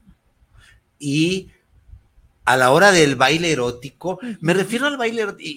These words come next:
Speaker 1: y aquí me van a disculpar, yo no soy muy asiduo, nunca fui a este baile erótico del, de, de, del table dance. Ahí no hay un baile erótico.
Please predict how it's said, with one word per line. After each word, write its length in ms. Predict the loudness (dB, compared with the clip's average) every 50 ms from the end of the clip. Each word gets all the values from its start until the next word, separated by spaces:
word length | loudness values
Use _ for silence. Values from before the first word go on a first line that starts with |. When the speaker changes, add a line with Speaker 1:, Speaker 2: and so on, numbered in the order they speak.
| -8 -10
Speaker 1:
y 40 |
aquí 180 | -10 -8 -8 -8
me 100 | -6 -2
van 160 | -2 -2 -2
a 80 | -2 -4
disculpar, 680 | -6 -8 -12 -10 -8 -8 -8 -4 -2 -2 -2 -2 -2
yo 300 | -6 -6 -4 -4 -4 -6
no 240 | -6 -8 -8 -8 -8
soy 260 | -10 -10 -10 -10 -10
muy 220 | -10 -10 -10 -10
asiduo, 440 | -10 -10 -10 -8 -8 -8 -6 -8 -8
nunca 300 | -10 -12 -12 -12 -14 -14
fui 300 | -12 -10 -10 -10 -10 -12 _ _ -20 -20 _
a 120 | _ -8 -8
este 180 | -6 -4 -4
baile 240 | -2 -2 -2 -2 -2
erótico 460 | -4 -4 -6 -8 -12 -16 -12 -12 -10
del, 260 | -8 -8 -8 -10 -12 -12
de, 160 | -14 -14 -14
de, 240 | -14 -14 -16 -16 -14
del 220 | _ -18 -18 -12
table 320 | _ -10 -8 -8 -10 -8 -6
dance. 300 | -6 -8 -8 -10 -14 -14
Ahí 200 | -12 -10 -10 -8
no 220 | -8 -6 -6 -6
hay 140 | -4 -6 -6
un 100 | -6 -6
baile 220 | -6 -6 -6 -6
erótico. 480 | -6 -6 -8 -8 -10 -16 -18 _ -20